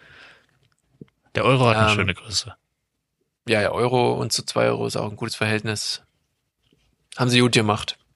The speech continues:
Speaker 1: Ja.
Speaker 2: Aber Thema Geld, da sind die Schweizer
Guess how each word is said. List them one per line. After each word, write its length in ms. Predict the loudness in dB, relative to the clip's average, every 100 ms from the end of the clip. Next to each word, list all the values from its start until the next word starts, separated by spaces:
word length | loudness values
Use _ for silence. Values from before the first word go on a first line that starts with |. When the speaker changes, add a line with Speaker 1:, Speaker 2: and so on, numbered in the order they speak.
| -4
Speaker 1:
Ja. 180 | -2 -2 _ _ _ _ _ _ _ _ -20 -20 -20 -8
Speaker 2:
Aber 460 | 0 2 4 2 0 -10 -2
Thema 280 | 2 2
Geld, 400 | 2 2 2 -2 -10 -20 -20 -20 _ -8
da 220 | -4 -2 -2
sind 140 | 0
die 80 | 0
Schweizer 680 | 0 0 0 0 0 0